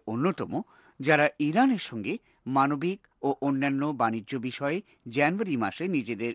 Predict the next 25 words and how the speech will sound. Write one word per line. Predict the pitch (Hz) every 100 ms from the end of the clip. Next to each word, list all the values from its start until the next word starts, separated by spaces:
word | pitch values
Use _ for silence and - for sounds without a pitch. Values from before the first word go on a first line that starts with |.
| -
নিয়ম | 127 117 104 98 _ -
চালু | 139 98
করেছে, | 95 95 95 117 69 - _ - 123
যার | 120 101
নাম | 107 117
হচ্ছে | 139 139 175 185 _ _ -
Support | - 160 - 226
of | 214 151 -
Trade | 147 156 -
Exchanges | - - - 135 151 190 262 - - _ _
কিংবা | 165 127 113 98 _ _ _ -
ইনস্টেক্স। | 165 135 - - - - - _ _ _ _ _ _ _ _ _ -
ইনস্টেক্সের | 254 311 - 254 - - 208 -
লক্ষ্য | 139 131 -
হচ্ছে | 180 139 - 202
দু | 180
হাজার | 123 117 113
পনেরো | - 127 220 208
সালে | - 107 107
স্বাক্ষরিত | - 98 - 131 123 175 185 - _ _
ইরানের | 143 139 160 208 226 220
পরমাণু | - 120 113 117 120 123
চুক্তি | - 120 - 123 123
রক্ষার | 123 110 - 127 104
লক্ষ্যে | 95 135 - 98